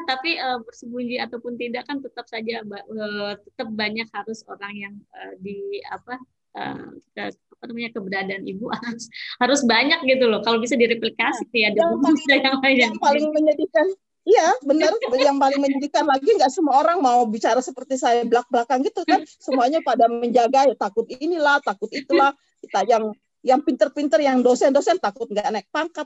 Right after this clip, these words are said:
Speaker 2: lah. Ya memang ada resikonya gitu
Speaker 1: Iya,
Speaker 2: loh.
Speaker 1: iya.
Speaker 2: Tetapi berani nggak kalian mengambil resiko? Kan nggak semua orang berani seperti saya kan,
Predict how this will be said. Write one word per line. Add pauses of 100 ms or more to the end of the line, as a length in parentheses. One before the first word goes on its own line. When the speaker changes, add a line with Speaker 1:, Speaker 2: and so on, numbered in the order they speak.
Speaker 2:
lah.
Ya
memang (160)
ada
resikonya
gitu
Speaker 1:
Iya,
Speaker 2:
loh. (120)
Speaker 1:
iya.
Speaker 2:
Tetapi
berani (100)
nggak
kalian
mengambil (100)
resiko?
Kan
nggak
semua
orang (200)
berani
seperti
saya
kan,